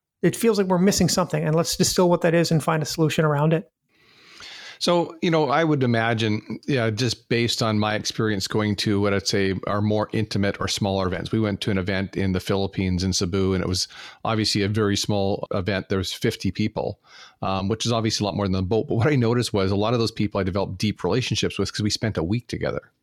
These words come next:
Speaker 2: which is a lot different than spending an afternoon or a couple of days together in a conference center with twenty-five hundred other people.
Speaker 1: Yes, sailboat coaching trips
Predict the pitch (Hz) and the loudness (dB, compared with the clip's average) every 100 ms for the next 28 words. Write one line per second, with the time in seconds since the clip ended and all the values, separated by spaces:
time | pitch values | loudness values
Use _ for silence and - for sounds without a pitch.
0 | _ _ _ - - - - 101 - 98 | _ _ _ -20 -20 -14 -4 -2 0 0
1 | 98 107 107 98 104 110 90 101 95 95 | 0 0 -2 -2 -2 -2 -2 0 0 0
2 | - 107 98 95 95 90 98 - 101 101 | 0 -2 0 0 0 0 -2 -2 -4 -4
3 | - 104 104 95 - - - 98 98 104 | -2 -2 0 -2 -2 -6 -2 0 0 0
4 | - 98 92 95 90 90 101 95 - - | -2 -2 0 0 -2 -2 -4 -4 -4 -2
5 | 98 95 92 - - 98 - 85 90 85 | -2 0 -2 -2 -4 -2 -2 -4 -2 -2
6 | 85 - - 117 - - - _ _ _ | -2 -6 -4 -6 -6 -14 -16 _ _ _
7 | - - - - 156 170 151 - - 196 | -20 -20 -20 -2 2 2 2 -2 2 2
8 | 196 208 196 180 175 185 165 | 2 0 0 0 2 0 -2